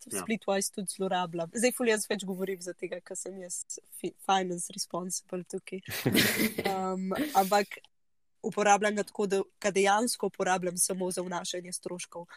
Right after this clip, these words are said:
Speaker 2: Tako da ga v bistvu uporabljam za to, kar bi verjetno sam, jaz sploh nisem poznala te aplikacije, pač Tošelj prej, tako da v-, ga uporabljam samo zato, da dejansko samo vnašam in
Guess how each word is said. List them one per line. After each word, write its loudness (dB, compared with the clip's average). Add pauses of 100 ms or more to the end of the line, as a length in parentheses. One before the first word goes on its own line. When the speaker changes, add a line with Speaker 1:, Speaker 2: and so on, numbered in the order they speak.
Speaker 2:
Tako 0
da 4
ga 4
v 2
bistvu -2
uporabljam 2
za -2
to, -2
kar -2
bi -4
verjetno -2 (300)
sam, 2
jaz -2
sploh -2
nisem 0
poznala 0
te -6
aplikacije, -4
pač -6
Tošelj -4 (600)
prej, 0
tako -2
da 2
v-, -2 (100)
ga 2
uporabljam 4
samo 2
zato, 2
da 4
dejansko 4
samo -2
vnašam 2
in -18